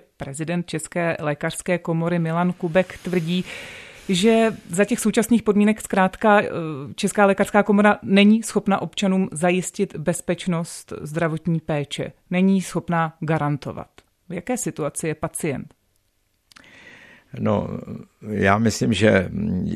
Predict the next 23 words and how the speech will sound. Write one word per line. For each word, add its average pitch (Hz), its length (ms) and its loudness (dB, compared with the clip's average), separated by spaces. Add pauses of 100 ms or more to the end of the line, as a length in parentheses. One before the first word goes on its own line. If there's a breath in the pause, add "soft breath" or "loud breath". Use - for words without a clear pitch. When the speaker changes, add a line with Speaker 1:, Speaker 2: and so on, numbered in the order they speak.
Speaker 2:
je 95 100 0
to 95 120 -2
všechno 92 380 -4
otázka 90 440 -2
vývoje, 87 600 2
že 90 180 2
zatím 92 720 0
teda 90 300 2
nejsou 85 540 2
žádné 78 440 -2
takové 80 440 -2
výpadky, 76 520 -4
které 78 340 -2
by 73 160 -2
byl, 71 220 -4 (100)
eh, 76 80 -8 (520)
vedly 78 300 -2
k - 80 -10
ohrožení 73 600 -2
nebo 67 180 -8
dokonce - 380 -10
k - 100 -18
smrti 73 540 -4